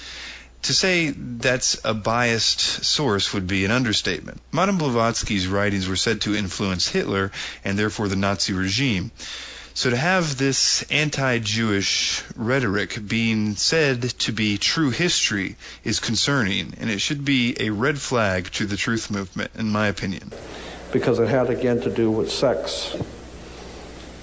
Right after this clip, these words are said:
Speaker 1: If you don't believe me, listen to Jordan Maxwell blame all the world's problems on Judaism.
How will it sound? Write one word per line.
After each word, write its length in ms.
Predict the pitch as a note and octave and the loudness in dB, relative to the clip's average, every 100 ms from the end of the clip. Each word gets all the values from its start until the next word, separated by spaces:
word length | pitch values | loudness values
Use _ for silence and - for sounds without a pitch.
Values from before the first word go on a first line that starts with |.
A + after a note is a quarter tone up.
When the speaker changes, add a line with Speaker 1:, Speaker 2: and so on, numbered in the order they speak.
| - - - - C3+ B2 - - _ _ - - - - | -16 -16 -4 0 0 -2 -6 -8 _ _ -20 -20 -8 -2
Speaker 1:
If 120 | B2+ | 0
you 60 | C#3 | 2
don't 180 | F3 | 2
believe 300 | F#3 C#3 G#2 | 4 4 2
me, 140 | G2+ G2+ | 2 2
listen 340 | A#2 B2+ D3+ | 2 2 0
to 100 | C#3 | 0
Jordan 400 | C3+ A#2+ C3+ C#3+ | 0 2 2 2
Maxwell 680 | A2 G2 - - F2 D#2+ D#2+ - - | 2 2 0 0 0 0 -2 -8 -2
blame 320 | G#2+ A2 A2+ | 2 2 2
all 280 | A2+ C3 D#3 | 2 4 4
the 60 | |
world's 380 | C#3 A2+ G#2+ G#2+ | 2 4 2 0
problems 600 | - F#2+ F2 F#2 F2+ F#2+ - | 0 0 2 0 -2 -4 -4
on 300 | G#2+ G2+ G2+ | 0 2 2
Judaism. 800 | G2+ A#2 A2 F2+ D#2 - - | 0 2 2 0 0 -4 -6